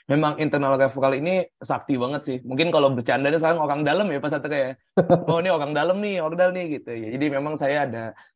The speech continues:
Speaker 1: eh, pengalaman dengan salah satu klien saya. Jadi saya itu punya temen, terus pacarnya ternyata di salah satu klien saya. Kita ketemu dulu, makan, ngobrol, terus akhirnya mendapatkan referral dari, dari klien tersebut gitu, dari perusahaan yang ingin saya tuju.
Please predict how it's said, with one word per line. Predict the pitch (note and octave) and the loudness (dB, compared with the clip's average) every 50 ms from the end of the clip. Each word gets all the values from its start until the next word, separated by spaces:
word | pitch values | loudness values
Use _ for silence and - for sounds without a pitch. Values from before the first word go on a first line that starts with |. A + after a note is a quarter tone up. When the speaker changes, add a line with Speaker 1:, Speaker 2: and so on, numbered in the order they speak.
| _ - | _ -8
Speaker 1:
eh, | - B2+ C3 B2+ A#2+ A#2 A2+ | -2 2 2 4 4 2 2
pengalaman | - C3 C3 C3+ C#3+ C#3+ C#3 C3+ A#2+ A#2 B2 D#3 E3+ D#3+ | 0 0 2 4 4 4 2 2 0 -2 -4 -4 -4 -4
dengan | C#3+ B2+ A#2+ A#2 A#2 A#2 A#2 A2+ A2+ A#2 A#2 A2+ A#2 A#2 - - - - | -4 -4 -4 -4 -4 -4 -4 -4 -4 -6 -6 -8 -8 -10 -12 -14 -18 -10
salah | - C#3 C3 B2 A#2+ | -4 0 0 0 0
satu | C3 A#2+ C3+ - | 0 -2 -2 0
klien | - B2+ B2 B2+ C3 | 2 2 2 2 0
saya. | B2 C3+ A2 G#2+ A#2 C#3 F3 F#3 - _ _ _ _ - | 0 -2 0 0 0 0 0 -2 -6 _ _ _ _ -8
Jadi | B2+ A#2 A#2+ D3 D#3 | -6 -2 0 0 0
saya | D3+ D3 C3+ C3+ C3 B2+ | 0 0 0 0 0 -2
itu | B2+ - - D3+ D#3 | -4 -4 -4 -6 -6
punya | D3+ - C#3 B2+ B2 B2+ B2 B2 B2 B2 B2 B2 B2 B2 B2 - - - | -4 -4 -6 -4 -4 -4 -4 -4 -6 -6 -6 -6 -6 -6 -8 -6 -2 0
temen, | D3 C#3 C3+ B2+ B2+ C#3+ D#3+ E3 E3+ | 0 2 2 2 0 0 0 0 0
terus | E3 - D#3 D3 - | 2 2 2 0 2
pacarnya | - B2+ A#2 A#2 - A#2+ B2 C#3+ D3 D3 | 0 -2 0 0 0 0 0 0 0 0
ternyata | C#3 C3+ B2 B2+ A#2+ - | 0 -2 0 -2 -2 -2
di | D3 C#3+ C#3 | -2 -2 -2
salah | A#2+ B2+ B2 B2 | -2 -2 -4 -4
satu | A#2+ A#2+ A#2+ A#2+ | -4 -4 -6 -6
klien | - A#2+ B2 B2+ B2+ | -4 -2 -2 -2 -2
saya. | A#2+ C3+ A2+ A2+ A#2+ B2+ D#3 G#3 A3 - _ _ _ - - - | -2 -2 0 0 0 0 -2 -2 -6 -8 _ _ _ -20 -10 -4
Kita | B2+ C#3+ - D3+ C#3+ | -2 0 2 2 2
ketemu | D3+ D3 - D3 C#3+ D3 D3 D3 | 0 0 -2 -2 -2 -2 -2 -4
dulu, | C#3 C#3+ C#3+ D3 D3 D3+ D#3 D#3 D#3 D3+ D3+ D#3 D3+ - | -2 -2 0 0 0 0 0 -2 -2 -2 -2 -2 -4 -6
makan, | B2 A#2+ A2 G#2+ - - C3 C3 C3 C3 C3 B2+ C3 C3 B2 | -10 -12 -14 -14 -14 -12 -10 -6 -4 -4 -4 -4 -4 -6 -6
ngobrol, | B2 B2 A#2+ A2+ C3 C3 C#3+ C#3+ C3+ | -6 -6 -4 -2 0 2 4 4 2
terus | D3 D3 C#3+ B2 | 2 -2 -4 -4
akhirnya | B2 B2 B2 A#2 C#3 D3+ | -2 -2 0 0 0 0
mendapatkan | D#3+ D#3+ C#3+ B2 A#2 - A#2+ A#2 - C3+ | 0 0 -2 -4 -4 -4 -6 -4 -4 -6
referral | C3 B2+ C3 B2+ - C3 D3+ D#3+ D#3+ | -4 -4 -4 -4 -2 0 0 2 2
dari, | C3+ B2 B2+ C#3+ E3 F3 - - | 2 2 2 2 0 0 -2 -6
dari | - C3 B2+ B2 B2 D3+ F3 F3 E3+ - | -6 -2 0 2 2 2 2 0 0 0
klien | - C#3+ C#3 C#3+ C#3+ | 2 4 4 4 2
tersebut | C#3+ C#3+ D#3 F#3+ F3+ E3 C#3+ B2+ - | 0 -2 -2 -2 0 0 -2 -4 -6
gitu, | - A2 - | -8 -10 -6
dari | A#2+ B2 B2+ B2+ C#3+ C3+ - | 0 2 2 2 2 0 -2
perusahaan | C#3 C#3 C#3+ B2 D3 C#3+ D3+ D#3+ | -2 -2 -2 0 0 0 0 -2
yang | D3 | -4
ingin | C#3 C3+ C#3 C3+ B2+ | -4 -4 -6 -6 -4
saya | A#2+ C3+ C3 B2+ - | -2 -2 -2 -2 -2
tuju. | C3 B2 A2+ A2 B2 A#2 | -4 -6 -6 -6 -8 -10